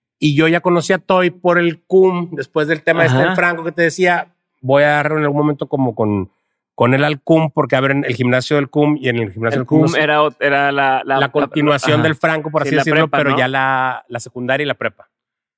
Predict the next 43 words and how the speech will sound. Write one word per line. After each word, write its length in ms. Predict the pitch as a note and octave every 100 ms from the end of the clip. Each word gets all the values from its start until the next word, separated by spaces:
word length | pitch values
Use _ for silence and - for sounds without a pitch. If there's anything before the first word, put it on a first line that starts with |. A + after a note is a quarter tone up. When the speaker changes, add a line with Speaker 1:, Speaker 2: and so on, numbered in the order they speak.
| _
Speaker 1:
Bueno, 160 | C3 C3
en 60 | B2+
ese 80 |
entonces 180 | C3+ C#3+
era 100 | C#3+
nada 120 | C#3+
más 100 | C#3+
la 60 | C#3
secundaria. 440 | B2 A2+ G#2 F#2 - _ _ _
Entonces 360 | - A#2 B2+ D#3+
abren 240 | D#3+ D#3 E3+
un 60 |
gimnasio 540 | D#3 F3+ F3+ D#3+ F#3 F3 _
y 160 | C#3
uno 260 | C#3 D3 D3
de 80 | D3
los 180 | D3
padres, 400 | - D#3 D3+ D3
el 80 | C#3
caballo, 320 | C3 C3 C3+
que 60 | B2+
en 80 | A2
paz 140 | A#2
descanse, 460 | B2+ - C3+ - C3+ _ _ _
em, 600 | - A2 G#2+ G#2 G#2 G2 F#2 _ _ _ _ _
como 200 | - B2
que 60 | A#2+
le 60 | B2
encarga 220 | C3 C3+
a 40 |
Toño 260 | D3 D#3+ D#3
empezar 280 | D3 C#3 C#3
a 20 |
hacer 160 | C#3 D3+
unas 180 | D3+ -
tardeadas 560 | C3+ C3 B2+ D#3 D#3
ahí, 220 | B2+ C#3
nos 120 | D3+ C#3
empezamos 340 | B2+ C#3+ D3
a 40 | -
Speaker 2:
Se 60 |
me 60 |
Speaker 1:
juntar 100 | D3